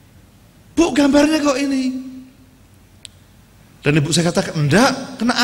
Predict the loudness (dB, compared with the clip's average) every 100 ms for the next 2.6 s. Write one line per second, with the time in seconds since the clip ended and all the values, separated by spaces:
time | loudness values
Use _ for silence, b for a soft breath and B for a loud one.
0 | 2 2 2 0 -4 -8 -6 -2 -2 0
1 | 0 0 0 0 -2 0 2 4 4 2
2 | 2 2 0 -4 -10